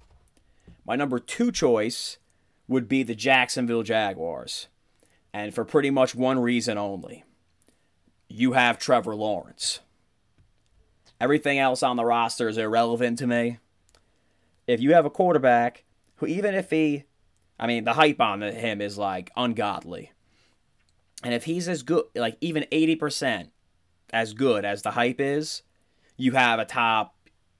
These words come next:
six or seven quarterback in the entire league.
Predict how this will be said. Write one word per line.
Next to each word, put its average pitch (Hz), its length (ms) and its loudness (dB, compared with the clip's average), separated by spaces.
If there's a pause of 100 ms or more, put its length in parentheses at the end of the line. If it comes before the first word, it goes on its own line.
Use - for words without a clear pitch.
six - 1120 -4
or 117 80 -2
seven 120 340 0
quarterback 113 460 0
in 110 80 -4
the 107 120 -6
entire 98 280 -4
league. - 280 -14